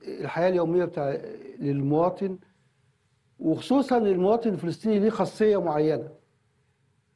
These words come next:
آه، هو ده اللي خلاني يبقى يعني عندي شغف إن أنا أعرف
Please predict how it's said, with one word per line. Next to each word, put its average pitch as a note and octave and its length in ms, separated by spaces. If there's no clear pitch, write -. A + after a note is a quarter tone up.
آه، D#3 1700
هو G#3+ 200
ده A3 160
اللي G3+ 160
خلاني F#3 640
يبقى D#3+ 560
يعني C#3+ 440
عندي D#3+ 320
شغف F#3+ 400
إن D#3 120
أنا F3+ 200
أعرف F3+ 280